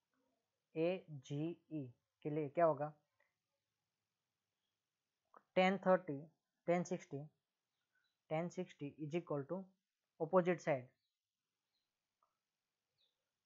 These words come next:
tan sixty is equal to opposite side क्या है?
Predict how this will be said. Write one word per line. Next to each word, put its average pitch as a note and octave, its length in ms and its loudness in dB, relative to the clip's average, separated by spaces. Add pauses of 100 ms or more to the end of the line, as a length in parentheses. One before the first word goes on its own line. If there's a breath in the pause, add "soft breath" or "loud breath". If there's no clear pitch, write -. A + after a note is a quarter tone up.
(540)
tan E3 140 -4
sixty D#3+ 300 -8
is C#3+ 100 -4
equal D3 160 -6
to D3+ 60 -4
opposite E3 360 -2
side D#3+ 220 2
क्या E3+ 120 2
है? D#3 160 -6